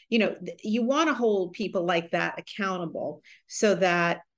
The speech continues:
um, you know, they either approve or they don't, and they may have to go. Um, and that would work out well when you have somebody like that.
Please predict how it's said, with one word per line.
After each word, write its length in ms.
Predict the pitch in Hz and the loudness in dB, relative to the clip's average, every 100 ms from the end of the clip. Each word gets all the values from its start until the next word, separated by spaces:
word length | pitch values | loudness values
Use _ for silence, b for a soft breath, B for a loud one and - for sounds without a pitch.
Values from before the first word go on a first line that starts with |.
| _ 185 | _ -2
um, 640 | 170 165 143 147 139 - - | 0 0 -4 -6 -8 -12 -2
you 120 | 214 | 2
know, 100 | 202 | 4
they 100 | 185 | 4
either 260 | 175 175 160 | 2 0 0
approve 380 | - 180 156 | -4 -4 -2
or 120 | 160 147 | -4 -6
they 140 | 156 | -6
don't, 460 | 170 139 139 - - - _ _ _ _ _ - | -6 -8 -8 -14 -18 -18 _ _ _ _ _ -8
and 120 | 175 | -6
they 120 | 156 | -4
may 160 | 160 160 | -4 -4
have 180 | 160 - | -6 -6
to 80 | 160 | 0
go. 440 | 180 165 - - _ b b b _ | 2 2 -2 -8 _ b b b _
Um, 460 | 175 170 160 147 - _ _ _ _ | -2 0 -2 -4 -12 _ _ _ _
and 240 | 226 226 220 | 2 4 6
that 320 | 240 254 214 | 6 4 4
would 180 | 226 190 | 4 6
work 300 | 196 202 196 | 6 4 4
out 220 | 175 - | 0 0
well 500 | 185 214 175 131 - _ - | 2 2 2 -2 -8 _ -10
when 360 | 175 185 160 | -2 -2 -2
you 100 | 165 | -2
have 240 | 170 175 160 | -2 -2 -2
somebody 460 | - 156 156 147 151 | -4 -6 -6 -6 -8
like 240 | 131 160 - | -10 -12 -12
that. 300 | - - | -14 -14